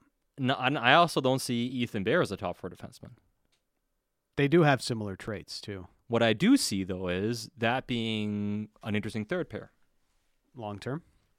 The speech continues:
Speaker 1: Travis Dermott and Ethan Bear.
Speaker 2: Yeah.
Speaker 1: If you can get Bear signed to an extension like Friedman was talking about, you know, a team-friendly number.
Speaker 2: You could probably get both of them, like, locked in for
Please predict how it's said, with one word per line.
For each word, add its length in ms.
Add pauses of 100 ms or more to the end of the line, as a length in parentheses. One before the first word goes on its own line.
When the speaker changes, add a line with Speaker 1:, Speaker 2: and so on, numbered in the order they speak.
(220)
Speaker 1:
Travis 280
Dermott 280
and 80
Ethan 220
Bear. 160 (260)
Speaker 2:
Yeah. 180 (640)
Speaker 1:
If 140
you 60
can 240 (160)
get 280
Bear 220
signed 300
to 80
an 40
extension 380
like 140
Friedman 300
was 100
talking 320
about, 320 (100)
you 100
know, 220
a 80
team-friendly 560
number. 380 (1200)
Speaker 2:
You 80
could 120
probably 280
get 260
both 280
of 140
them, 420 (340)
like, 220
locked 340
in 220
for 460